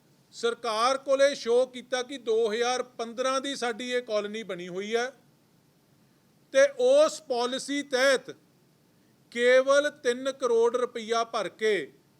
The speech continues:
ਇਹਨਾਂ ਨੇ ਬੈਨੀਫਿਟ ਉਹ ਅਪਰੂਵਲ ਕਰਾ ਕੇ ਰੈਗੂਲਰਾਈਜ਼ ਕਰਾ ਲਈ ਆਪਦੀ ਕਾਲੋਨੀ। ਹੁਣ ਇਹ ਕਹਿੰਦੇ ਆ ਕਿ ਦੋ ਹਜ਼ਾਰ ਪੰਦਰਾਂ 'ਚ ਬਣੀ ਹੈ, ਕਿਉਂਕਿ ਅਠਾਰਾਂ ਤੋਂ ਪਹਿਲਾਂ ਵਾਲੀਆਂ ਕਾਲੋਨੀਆਂ ਨੂੰ ਹੀ ਬੈਨੀਫਿਟ ਮਿਲ ਸਕਦਾ।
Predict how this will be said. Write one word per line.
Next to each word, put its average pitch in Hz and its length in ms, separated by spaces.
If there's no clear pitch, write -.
ਇਹਨਾਂ 247 280
ਨੇ 269 120
ਬੈਨੀਫਿਟ 233 640
ਉਹ 240 340
ਅਪਰੂਵਲ 220 500
ਕਰਾ 202 300
ਕੇ 233 240
ਰੈਗੂਲਰਾਈਜ਼ 214 600
ਕਰਾ 190 240
ਲਈ 185 160
ਆਪਦੀ 175 300
ਕਾਲੋਨੀ। 135 400
ਹੁਣ 254 120
ਇਹ 302 120
ਕਹਿੰਦੇ 294 300
ਆ 294 40
ਕਿ 311 120
ਦੋ 254 260
ਹਜ਼ਾਰ 262 220
ਪੰਦਰਾਂ 233 420
'ਚ 233 80
ਬਣੀ 175 320
ਹੈ, 123 120
ਕਿਉਂਕਿ 285 560
ਅਠਾਰਾਂ 214 440
ਤੋਂ 269 120
ਪਹਿਲਾਂ 262 340
ਵਾਲੀਆਂ 247 300
ਕਾਲੋਨੀਆਂ 196 480
ਨੂੰ 190 100
ਹੀ 185 40
ਬੈਨੀਫਿਟ 160 400
ਮਿਲ 135 180
ਸਕਦਾ। 113 300